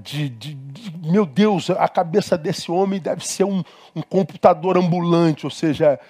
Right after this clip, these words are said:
é um Q I lá em cima. Não, eu também posso ser astronauta. Não posso não, não sei nem, sei nem a tabuada, irmão.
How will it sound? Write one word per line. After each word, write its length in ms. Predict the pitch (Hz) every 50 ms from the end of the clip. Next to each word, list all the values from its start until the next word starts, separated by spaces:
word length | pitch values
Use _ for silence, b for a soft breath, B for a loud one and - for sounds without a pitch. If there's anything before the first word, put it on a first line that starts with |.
| B B
é 60 | - 165
um 100 | 151 180
Q 280 | - - - 226 185
I 140 | 190 220 233
lá 180 | 208 208 220 277
em 80 | 294
cima. 500 | - - - - - 190 226 226 185 139 B B B -
Não, 160 | 170 202 180
eu 80 | 170 170
também 240 | - 202 185 202
posso 260 | 208 - - 196 - -
ser 100 | - 208
astronauta. 480 | - - - 202 190 170 160 160 - - 247
Não 60 | 190
posso 300 | - - 208 190 - - 175
não, 200 | 170 185 196 180
não 60 | 156
sei 220 | - - - 180
nem, 360 | 180 180 220 247 233 202 147 B B B B B
sei 200 | - - 208 208
nem 120 | 196 247
a 40 | 254
tabuada, 500 | - - 226 180 180 196 220 226 208 185
irmão. 240 | 165 143 110 101 101